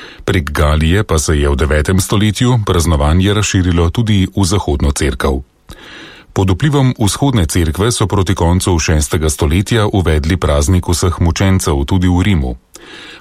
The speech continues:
Papež Bonifacij četrti pa je trinajstega maja leta šeststo deset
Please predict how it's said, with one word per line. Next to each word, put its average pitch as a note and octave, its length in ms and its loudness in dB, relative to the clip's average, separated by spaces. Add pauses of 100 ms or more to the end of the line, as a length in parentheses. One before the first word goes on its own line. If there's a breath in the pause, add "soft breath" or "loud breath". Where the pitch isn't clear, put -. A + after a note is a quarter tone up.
Papež D#2 460 0
Bonifacij D#2 640 0
četrti G2+ 540 0 (340 loud breath)
pa F2 140 0
je E2 160 2
trinajstega F#2 640 0
maja E2 400 2
leta D#2+ 420 0
šeststo - 540 -2
deset - 400 -2